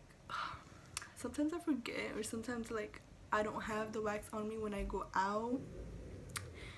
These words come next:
so I'm not able to put it on. But, you know, it's okay or whatever. I'm also gonna get two teeth taken out today.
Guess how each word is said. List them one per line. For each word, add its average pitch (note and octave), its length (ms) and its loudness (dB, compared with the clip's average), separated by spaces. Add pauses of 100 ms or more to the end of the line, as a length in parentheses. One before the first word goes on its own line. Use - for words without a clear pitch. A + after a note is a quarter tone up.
(260)
so A3 140 4
I'm G#3+ 80 6
not G#3 120 2
able G#3+ 220 6
to G#3+ 80 2
put A#3 180 -2
it B3+ 100 4
on. C4+ 360 6 (1000)
But, A#3 140 4
you A#3+ 100 -2
know, A#3 120 0
it's B3+ 180 2
okay A#3 180 2
or A#3 80 4
whatever. B3 560 0 (140)
I'm B3 160 8
also C4+ 180 8
gonna C#4 240 6
get A3+ 300 0
two C4 240 0
teeth B3+ 260 -2
taken C#4 300 2
out C#4+ 160 2
today. C#4+ 480 4